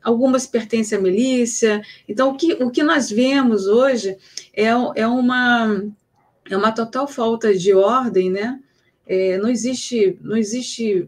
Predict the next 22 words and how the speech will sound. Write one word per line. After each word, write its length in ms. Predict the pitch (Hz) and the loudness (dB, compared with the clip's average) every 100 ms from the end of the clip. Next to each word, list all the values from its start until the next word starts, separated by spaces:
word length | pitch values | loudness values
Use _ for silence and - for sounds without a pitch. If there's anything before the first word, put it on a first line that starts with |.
| - | -8
fiscalização, 1120 | - 277 269 226 220 208 190 - 202 226 285 _ _ | -8 -8 -4 -2 -2 -2 -2 -4 -6 -4 -6 _ _
a 140 | - 208 | -4 -2
empresa 460 | 214 233 247 233 | 0 2 2 2
passa 320 | 226 233 240 226 | -2 -4 -4 -8
por 160 | 214 | -10
cima 240 | - 220 214 | -6 -4 0
da 120 | 190 | 4
outra, 380 | 196 254 247 226 | 4 4 2 -4
quando 240 | 233 220 | -2 0
não 160 | 226 214 | 0 -2
corta 480 | - 240 254 - | 0 2 2 0
a 60 | 220 | -8
fiação 440 | - 202 202 214 | -4 -4 -2 -4
da 120 | 208 190 | 0 4
outra 360 | 196 226 226 | 6 4 -2
pra 320 | 226 214 190 190 _ _ | -6 -4 -4 -8 _ _
justamente, 840 | 202 247 240 202 214 226 214 190 - _ _ _ | -6 -4 -2 -2 0 -2 -2 -6 -8 _ _ _
é, 560 | 190 190 185 185 190 - | 0 2 2 0 -6 -6
fazer 320 | - 196 226 | -2 0 0
com 180 | 226 208 | 0 -2
que 180 | 220 202 | 2 2
o, 360 | 196 - - | 2 -4 -16